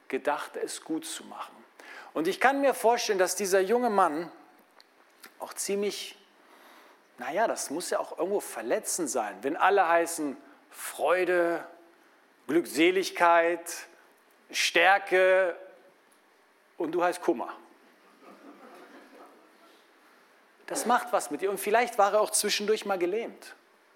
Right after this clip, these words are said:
innerlich, weil er sagt, warum musste das so sein?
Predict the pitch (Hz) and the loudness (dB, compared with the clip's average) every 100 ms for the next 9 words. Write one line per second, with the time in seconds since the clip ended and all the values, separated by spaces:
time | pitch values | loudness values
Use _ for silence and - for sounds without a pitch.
0 | _ 175 208 135 110 - - 131 143 151 | _ 0 0 -4 -8 -12 -8 -6 -4 -6
1 | - 151 - 196 190 170 - 175 170 - | -8 -10 -8 -8 -6 -6 -8 -10 -10 -12
2 | 131 113 147 254 98 | -14 -12 -10 -8 -12